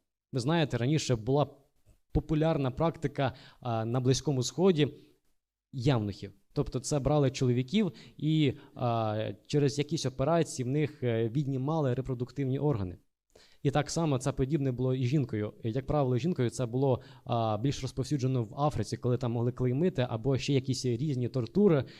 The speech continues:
І жінка тоді вона не могла, а, виконувати своїх обов'язків в сім'ї, як, як жінка, як матір майбутнє. Саме тому це є друга категорія, які через людей,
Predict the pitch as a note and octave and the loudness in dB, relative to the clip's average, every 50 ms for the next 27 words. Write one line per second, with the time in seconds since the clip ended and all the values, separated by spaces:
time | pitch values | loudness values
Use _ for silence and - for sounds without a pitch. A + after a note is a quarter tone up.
0 | - - _ - D3+ D3 C#3 A#2+ D#3+ F3 E3+ - C#3 B2+ C3+ B2+ B2 C3+ C3 B2+ | -20 -18 _ 0 2 2 4 4 4 2 2 0 -2 -2 -2 -2 0 0 0 0
1 | C3 C3 C3 C3 C3+ C3+ C3 A#2+ A#2+ C#3 D3+ D#3 D3 B2+ - - - - - - | 0 0 2 2 2 2 2 2 2 2 0 0 0 0 -2 -6 -14 -20 -20 -12
2 | - - A2+ A2 A2 G#2+ G#2 G2 A2+ B2 - D3 D3 C3+ C3 A#2+ A2 - A2+ - | -6 -4 -2 -2 0 -2 -2 -2 -2 -2 0 0 2 2 2 0 0 -2 -4 -4
3 | - B2 A#2 - - B2+ B2+ - B2 A#2 D3 D3+ B2+ B2+ B2 A#2 A2 A2 A2 C3 | -2 -2 0 0 -2 -4 -4 -4 -2 0 2 2 2 2 2 0 0 -2 -2 -2
4 | C3+ - - B2+ B2 B2+ B2+ - - - C3 D#3+ D#3 A#2+ B2 - - - - B2+ | -2 -2 -4 -4 -4 -6 -8 -6 -4 -2 0 2 2 2 0 -2 -4 -8 -4 -4
5 | C3 A#2+ G#2+ G2 F3+ G3 D#3 - A#2+ A2 A#2 B2 - A#2 A#2+ A#2 G2+ F#2+ - G2 | -2 -2 0 0 0 0 0 0 -2 -2 -2 -4 -6 -6 -4 -2 -2 -4 -4 -6
6 | F#2 G#2 A#2 A2+ A2+ A#2+ G2+ - - F2+ - _ _ - - _ - D3 C3+ B2+ | -8 -6 -6 0 2 0 0 0 -4 -12 -14 _ _ -20 -18 _ -2 0 2 4
7 | B2 B2 C#3+ D3 D#3 D3 B2+ - C3+ B2 B2 A2+ B2+ D3+ C#3 A#2+ - - - - | 4 4 4 4 4 4 2 2 2 2 2 4 4 4 4 2 2 0 0 2
8 | A#2 C#3+ F3+ E3+ C#3 B2 A2 - - - - - C3+ C3 - E3+ C#3 - C#3+ B2+ | 4 6 6 6 6 4 2 0 -4 -12 -6 -4 -4 0 0 0 0 2 2 2
9 | B2+ A2 - - - C3+ C3 C3+ B2+ A2+ C#3+ E3 E3+ E3 D3 A#2 | 2 2 0 -2 -2 0 0 0 0 2 2 2 4 2 0 -2